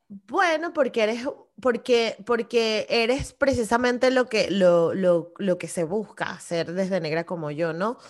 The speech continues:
Mostrar, mostrar que, que no somos un estereotipo, que tú no tienes que ser el, el, el, la persona negra con las maracas, el tambor, la gozadera,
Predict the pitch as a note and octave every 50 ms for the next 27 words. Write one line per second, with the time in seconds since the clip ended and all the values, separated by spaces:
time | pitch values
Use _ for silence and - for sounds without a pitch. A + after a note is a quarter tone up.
0 | - - - F#3+ F#3+ F3+ - F3+ F3+ E3+ E3 - - - - F#3+ F#3+ F3+ C#3+ -
1 | - F#3 F3+ F3 F3+ F3+ G#3 G#3 G#3+ A3 A3+ G#3+ G3 G3+ G#3+ G3 F3+ E3+ E3 -
2 | F#3+ G3 G3+ A3 G#3 G#3 G3 - A3 F#3 E3 D3+ - - F3+ D#3 - - B2+ -
3 | - _ _ _ _ - - - _ _ - G3+ F#3+ F#3 F3+ F#3 F#3 F#3+ F3+ F#3
4 | F#3 F#3 G#3 G3+ G3+ A3 G#3+ - G#3+ G3 - F#3+ E3+ E3+ F3 F#3 F#3+ G3 - -
5 | F#3+ F#3+ F3+ F3 E3+ E3 E3 E3 E3 D#3+ - - F3 E3 E3 D#3+ D#3 - E3 D#3+
6 | - E3+ E3+ E3+ F3+ F#3 F#3 F#3+ G3 G3 G#3+ G3 F3+ E3+ F3 D#3+ D3+ D#3+ E3 E3
7 | E3 F#3+ G3 F#3+ F3+ F3+ D#3+ D#3 D#3 D#3+ E3+ E3+ F3 F3+ F3+ F#3+ - - D#3+ D3+
8 | D#3 D#3+ E3+ F3+ F3+ F#3+ F#3+